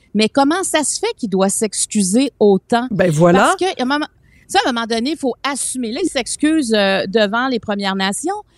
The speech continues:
Speaker 1: mais à quelque part, là, soit que t'assumes ce que tu fais, tu dis, « Écoute, j'avais besoin de vacances, je l'ai annoncé. » Dans ce cas-là, il l'a pas fait.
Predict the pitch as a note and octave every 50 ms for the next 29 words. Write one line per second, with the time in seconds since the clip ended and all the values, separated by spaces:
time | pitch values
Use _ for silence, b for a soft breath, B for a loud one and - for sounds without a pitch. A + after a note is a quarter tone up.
0 | b b b _ G#3+ A3+ A#3+ - - B3 B3 - F#4+ A#4 G4 - C#4+ A3+ - -
1 | C4+ C#4+ E4 F#4 F#4 D4 A#3 A#3 A#3 B3 C#4 C#4 - _ _ _ _ - - -
2 | D4+ F#4+ G4+ - _ D4+ B3+ G#3+ - - C4+ C#4+ C#4+ C4 - - A3+ F#3+ - -
3 | - B3 A#3+ G3 G3+ G#3+ A3 G3 C4 C4 G#3+ G#3+ G#3+ G3 G3 C4+ B3 A#3 A3+ G3+
4 | G#3 G#3+ A3 A#3 A3 G3 G3+ F#3 F3+ - A3 A#3+ C4+ C#4+ C#4+ - - A3+ F#3+ G3
5 | A3 G#3 G3+ G#3 - - A3 A3 G#3 F#3 - - E3+ F#3 G3+ A3+ - D#4+ - F4
6 | F#4+ G4 F4+ C4 A#3 A3+ A#3 A3 - G#3 F#3+ - - - B3 D#4